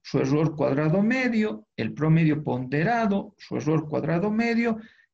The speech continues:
y la suavización exponencial con su error cuadrado medio también. Perfecto. Vamos a hacer, por lo tanto,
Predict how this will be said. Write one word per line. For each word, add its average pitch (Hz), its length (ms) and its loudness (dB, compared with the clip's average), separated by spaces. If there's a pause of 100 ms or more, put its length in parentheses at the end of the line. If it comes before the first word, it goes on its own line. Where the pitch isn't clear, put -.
(140)
y 269 140 4
la 247 120 2
suavización 185 680 0
exponencial 180 920 0 (340)
con 226 340 -2
su 165 120 -2
error 131 320 0
cuadrado 113 680 -2
medio 110 440 -6
también. 196 640 0 (580)
Perfecto. 220 600 -4 (1000)
Vamos 294 360 2
a - 20 0
hacer, 202 240 0
por 208 140 2
lo 208 160 0
tanto, 165 420 2